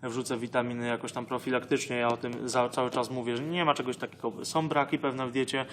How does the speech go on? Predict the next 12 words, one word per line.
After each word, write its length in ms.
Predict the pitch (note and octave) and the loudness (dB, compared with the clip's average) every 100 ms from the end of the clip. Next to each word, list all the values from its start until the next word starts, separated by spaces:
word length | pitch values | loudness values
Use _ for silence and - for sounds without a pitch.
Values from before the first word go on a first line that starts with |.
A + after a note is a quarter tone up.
| - - | -10 -6
bo 40 | |
jest 80 | A#2+ | -2
na 80 | B2 | -2
przykład 240 | - C3 | -2 -2
redukcyjna 680 | A#2+ A#2+ - D3 C3+ B2+ A#2+ | 0 -2 -2 0 0 0 0
i 160 | A#2 A#2+ | -2 0
brakuje 380 | A#2+ A#2+ B2+ | 0 2 2
nam 160 | A#2+ A2+ | 2 0
jakichś 240 | A#2 A#2 | -2 -4
tam 140 | - A#2 | -4 -4
witamin, 400 | A#2 B2 A#2+ A#2+ | 0 0 0 -2
minerałów. 500 | A#2+ A#2+ B2+ B2+ | -2 4 6 4